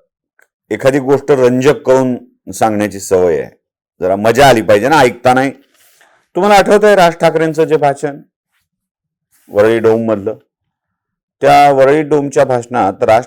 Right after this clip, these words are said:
ठाकरे म्हणाले होते की, "जे बाळासाहेबांना शक्य झालं नाही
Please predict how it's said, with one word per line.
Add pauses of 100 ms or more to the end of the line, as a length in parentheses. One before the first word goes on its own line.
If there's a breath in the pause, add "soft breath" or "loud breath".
ठाकरे
म्हणाले
होते (880)
की, (100)
"जे
बाळासाहेबांना
शक्य
झालं
नाही